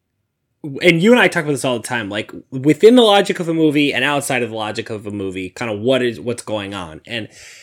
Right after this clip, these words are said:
I think people being concerned in a climate of rising right-wing violence, in, in, in a world where young, disaffected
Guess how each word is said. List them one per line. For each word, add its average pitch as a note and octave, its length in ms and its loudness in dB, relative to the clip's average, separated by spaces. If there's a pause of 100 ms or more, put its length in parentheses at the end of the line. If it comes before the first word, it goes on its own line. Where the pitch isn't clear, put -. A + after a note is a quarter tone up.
(240)
I E3 100 6
think B3 360 0
people G#3 400 0
being F3 360 2
concerned A#2 920 -4 (560)
in D#3+ 160 4
a C#3 80 -2
climate F#3+ 440 2
of A2+ 220 -2
rising E3+ 720 2 (200)
right-wing D3 480 0
violence, G#2 680 -2 (200)
in, A2+ 180 -6 (640)
in, C3+ 220 -2
in D#3+ 100 2
a D3+ 60 4
world E3+ 500 2
where C3+ 560 0 (100)
young, D3 640 -2
disaffected B2+ 880 -6